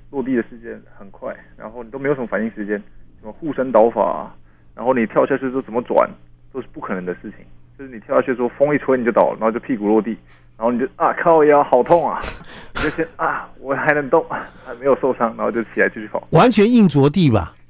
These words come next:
Speaker 1: 哎，对啊，就感觉，哇，火星撞地球啊。
Speaker 2: 完全是这样嘛，哈。
Speaker 1: 对啊。
Speaker 2: 哇哦。
Speaker 1: 有时候，有时候风大啊，你有时候着的都不一定是地，有可能会掉到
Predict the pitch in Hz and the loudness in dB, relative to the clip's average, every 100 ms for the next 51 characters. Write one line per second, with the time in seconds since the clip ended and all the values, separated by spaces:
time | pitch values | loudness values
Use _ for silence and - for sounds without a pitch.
0 | _ 113 113 139 120 - - - - - | _ 0 4 4 4 0 -8 -12 -20 -20
1 | _ _ - 120 113 107 113 120 - - | _ _ -6 0 2 2 2 0 -2 -8
2 | - - - 113 127 135 127 131 113 87 | -8 -8 -4 -2 -2 -4 -2 -2 -2 -6
3 | - - - - - - - 190 185 165 | -8 -16 -20 -20 -20 -20 -2 0 4 2
4 | 156 143 143 101 92 104 92 87 113 104 | 2 2 2 2 0 2 4 4 4 0
5 | - - - - - _ - - - - | -8 -20 -20 -20 -20 _ -20 -20 -20 -20
6 | - 135 117 101 87 - - 120 120 117 | 0 4 4 2 -2 -10 -20 -4 -2 0
7 | 110 131 - 156 151 135 98 110 120 117 | 0 2 4 4 4 4 2 -4 -6 -8
8 | 117 - - 117 135 - 113 117 117 110 | -8 -12 -20 -12 -10 -2 0 4 4 2
9 | 127 123 - 135 123 120 110 113 107 123 | -2 -10 -4 -2 -2 -4 -4 -2 -2 0
10 | 107 117 120 110 123 | 0 2 2 4 2